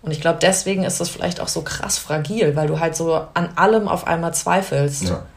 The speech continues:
Speaker 1: So, wer bin ich eigentlich?
Speaker 2: Ja, das macht natürlich,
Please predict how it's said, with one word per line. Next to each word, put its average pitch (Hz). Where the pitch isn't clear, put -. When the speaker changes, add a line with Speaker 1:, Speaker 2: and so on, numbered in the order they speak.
Speaker 1:
So, 147
wer 175
bin 175
ich -
eigentlich? -
Speaker 2:
Ja, 113
das 98
macht 95
natürlich, 90